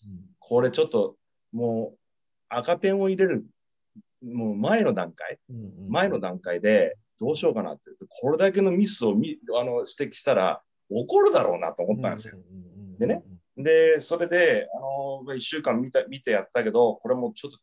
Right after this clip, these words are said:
Speaker 2: 手つけられないというか、ものすごく数が多すぎて。
Speaker 1: うん。ひどすぎてってことね。
Speaker 2: ええ、で、それひどすぎてっていう話をして、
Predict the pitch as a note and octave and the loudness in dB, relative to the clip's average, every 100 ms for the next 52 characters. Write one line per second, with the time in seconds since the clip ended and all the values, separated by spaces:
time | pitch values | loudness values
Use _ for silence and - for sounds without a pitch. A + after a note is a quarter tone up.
0 | - E3+ E3 - B2+ C3 C3 B2+ A2+ - | -4 -4 -4 -2 4 4 4 2 -2 -6
1 | - F#2+ A2+ C3+ C#3 C#3+ G2+ C#3+ B2+ G2+ | -14 -8 -6 -6 -2 -2 -2 -4 -2 -2
2 | F#2 C#3+ D3+ F3 C#3 A2 - C2+ A#2+ C#3+ | 0 0 2 2 2 0 -2 -12 -14 -16
3 | _ _ _ C3+ B2 F2+ G2+ C3 C3 B2+ | _ _ _ 0 2 2 0 0 0 -2
4 | B2+ C#3 - A#2+ G#2+ - - B2 C3 B2+ | -4 -4 -4 -6 -6 -10 -6 -2 -2 -2
5 | G#2+ - E2 | -6 -4 -4